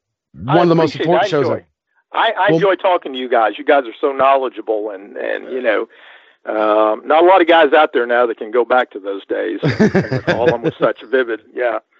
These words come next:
Speaker 1: Now, I believe your wife just had a birthday. Is that correct, Mike?
Speaker 2: She did, actually, uh, just a few days ago. Yeah,
Speaker 1: Well,
Speaker 2: right.
Speaker 1: well, happy, we'll let her know from us. Happy belated
Speaker 2: Thank
Speaker 1: birthday,
Speaker 2: you.
Speaker 1: and, and,
Speaker 2: I
Speaker 1: and
Speaker 2: will.
Speaker 1: we are always honored to have you on, and we appreciate it so much.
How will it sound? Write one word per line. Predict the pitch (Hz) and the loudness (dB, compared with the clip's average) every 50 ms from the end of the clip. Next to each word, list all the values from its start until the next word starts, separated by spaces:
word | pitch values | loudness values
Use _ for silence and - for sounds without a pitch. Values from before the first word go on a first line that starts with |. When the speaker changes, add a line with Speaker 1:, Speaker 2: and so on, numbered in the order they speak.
| _ - - _ _ _ _ _ _ _ _ _ _ _ _ _ _ - | _ -20 -20 _ _ _ _ _ _ _ _ _ _ _ _ _ _ -2
Speaker 1:
Now, | 175 190 196 190 | 0 2 2 2
I | |
believe | 180 190 202 214 233 196 | 2 2 2 2 2 0
your | 208 196 | 0 0
wife | 185 190 202 208 190 | 2 2 2 0 -2
just | 202 180 - | -4 -4 -4
had | 196 175 | -2 -2
a | 160 | -2
birthday. | 135 165 170 190 185 _ 202 185 190 202 | -2 -2 -2 -2 -2 _ 0 2 2 2
Is | 190 156 | 0 0
that | 160 160 147 | -2 -4 -4
correct, | - 175 175 175 180 180 - _ - | -4 -2 0 0 0 -2 -6 _ -8
Mike? | 180 190 190 185 - _ _ _ - - _ _ _ _ _ _ _ _ _ _ _ _ _ _ _ - - | -4 -2 -2 -2 -4 _ _ _ -20 -20 _ _ _ _ _ _ _ _ _ _ _ _ _ _ _ -10 -4
Speaker 2:
She | - 220 | -4 0
did, | 196 220 302 330 285 147 113 | 2 2 4 4 4 2 2
actually, | 123 156 208 214 - - - 214 220 220 226 220 | 2 2 2 0 -2 -6 -6 0 0 2 2 4
uh, | 220 214 208 208 208 | 4 4 4 4 2
just | 202 202 202 - | 2 -2 -10 -8
a | - | -6
few | 254 226 | 0 2
days | 220 240 269 277 - | 4 4 2 2 -2
ago. | 214 151 143 120 107 | 0 2 2 2 2
Yeah, | 113 135 180 240 277 233 - - - | 2 0 2 2 4 2 0 -2 -4
Speaker 1:
Well, | 170 - | 0 2
Speaker 2:
right. | 190 254 247 185 117 107 | 2 2 2 0 -2 0
Speaker 1:
well, | - 170 175 | 0 0 0
happy, | 190 214 220 214 | 0 -2 -6 -8
we'll | 185 214 190 196 | -10 -4 -2 0
let | 196 214 226 | 0 2 2
her | 226 208 | 0 0
know | 202 208 214 208 208 202 180 | 0 0 -2 -2 -4 -8 -10
from | - 202 185 170 | -6 -6 -2 0
us. | 170 180 185 190 - | 2 2 2 0 0
Happy | 175 175 180 185 | -2 -2 -2 -4
belated | 175 170 175 175 175 175 175 160 | -6 -4 -2 -2 -2 -2 0 2
Speaker 2:
Thank | 170 175 165 160 135 | 2 2 2 2 0
Speaker 1:
birthday, | - - 175 175 185 185 | -2 -4 -2 0 0 0
Speaker 2:
you. | 170 | -2
Speaker 1:
and, | 147 151 156 | -2 -4 -6
and, | - 156 151 151 151 151 151 | -6 -4 -2 -2 -2 0 2
Speaker 2:
I | 151 131 127 123 | 2 2 2 2
Speaker 1:
and | 123 - | 0 0
Speaker 2:
will. | 127 123 113 107 98 95 - | 0 0 2 2 0 -2 -2
Speaker 1:
we | 214 220 | -2 -2
are | 208 196 | 2 2
always | 196 208 214 208 202 180 165 | 4 4 4 4 4 2 2
honored | 175 160 160 160 147 | 0 0 0 -2 -4
to | 147 143 | -2 -2
have | 156 156 147 143 | -2 -2 -2 -4
you | 143 147 | -6 -6
on, | 139 139 143 147 139 | -4 -4 -2 -2 -4
and | 139 139 143 | -4 -6 -4
we | 151 | -4
appreciate | 147 - - 175 180 165 - 180 170 156 | -6 -4 -4 -4 -4 -2 0 0 -2 -2
it | 139 107 | -2 -6
so | - 170 160 156 | -2 0 0 2
much. | 147 147 147 151 156 131 - - - | 2 2 2 2 2 0 -2 -14 -12